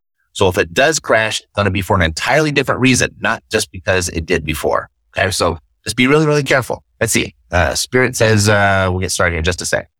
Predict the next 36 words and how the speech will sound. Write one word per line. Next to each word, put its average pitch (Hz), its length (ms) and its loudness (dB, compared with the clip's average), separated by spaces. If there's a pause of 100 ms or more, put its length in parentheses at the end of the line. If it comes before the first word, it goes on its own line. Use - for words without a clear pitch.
(340)
"I 135 60 2
don't 135 120 0
think 135 140 0
it'll 123 100 2
be 120 140 2
a - 20 4
major 117 300 2
crash, 127 280 -2
but 98 140 -2
probably 110 280 0
at 87 80 -2
least 98 200 0
a 95 60 -2
dip 92 240 -2
in 95 80 2
the 95 60 2
next 90 200 -2
few 95 100 -8
months." 92 160 -8 (120)
Yeah, 220 200 2 (280)
I 135 80 2
think 180 120 0
it's 170 80 -2
gonna 143 140 2
soften. 120 400 -2 (400)
Absolutely, 113 320 0
it's 92 100 -4
gonna 98 140 0
soften. 85 360 -2 (640)
But 101 100 2
this - 160 0
is 120 60 -6
the 123 60 0
time 104 280 -2
to - 80 -10
buy. - 320 0